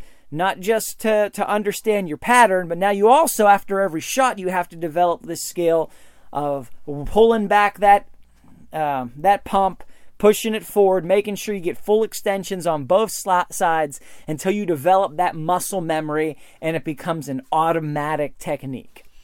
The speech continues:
And that just takes extra work. It takes extra time. It takes extra ammo, which at this juncture in history is more expensive than it has been in, in at least any time that I'm aware of. So,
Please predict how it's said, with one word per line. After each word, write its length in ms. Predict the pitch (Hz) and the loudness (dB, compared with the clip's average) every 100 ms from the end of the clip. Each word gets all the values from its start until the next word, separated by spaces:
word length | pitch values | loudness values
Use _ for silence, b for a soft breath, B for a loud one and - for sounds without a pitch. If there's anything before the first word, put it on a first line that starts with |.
| - - - - - - _ - | -20 -20 -20 -20 -20 -20 _ -14
And 140 | 151 | 0
that 160 | 180 190 | 2 2
just 180 | 208 - | -2 -2
takes 260 | 220 - | -2 -2
extra 320 | 196 180 - 175 | -4 -6 -4 -2
work. 440 | 165 247 254 - b b - | 2 2 0 -6 b b -8
It 100 | 143 | -8
takes 340 | 151 180 - 180 | -4 -4 -4 -6
extra 380 | 160 - 123 | -8 -10 -18
time. 460 | - 208 226 233 226 b b - | -6 -2 0 0 -2 b b -14
It 140 | 143 | -6
takes 320 | 185 170 - | -4 -4 -4
extra 360 | 165 - - 131 - | -8 -8 -12 -10 0
ammo, 540 | 202 240 247 254 262 b b b b | 4 4 6 4 0 b b b b
which 360 | 143 202 202 170 | -2 -2 -2 -6
at 140 | 147 | -4
this 220 | 180 175 | -4 -6
juncture 600 | 143 139 190 196 - 180 | -6 -4 -4 -4 -8 -6
in 80 | 165 | -4
history 560 | 165 247 - 254 269 269 | 0 0 0 -4 -2 -2
is 500 | - 175 175 165 135 | -2 -2 -2 -4 -4
more 260 | 160 196 202 | -4 -4 -6
expensive 680 | - - 196 208 - 220 | -8 -2 -2 0 -2 -4
than 140 | 170 170 | -4 -6
it 120 | 151 | -4
has 360 | 170 196 190 151 | 0 2 2 -2
been 320 | 190 208 220 | -4 -2 -4
in, 280 | 165 151 b b b b | -4 -6 b b b b
in 540 | - 151 151 147 131 123 - | -8 -6 -6 -6 -8 -12 -14
at 60 | - | -6
least 280 | 190 - 202 | -4 -2 -2
any 200 | 202 190 | -2 -4
time 360 | 180 196 185 | -4 -2 -2
that 160 | 156 - | -4 -6
I'm 260 | 196 247 220 | -2 0 2
aware 380 | 147 147 135 | 0 0 0
of. 260 | 135 139 - b b b b b - | 0 -4 -8 b b b b b -14
So, 460 | - 190 175 139 | -2 2 4 2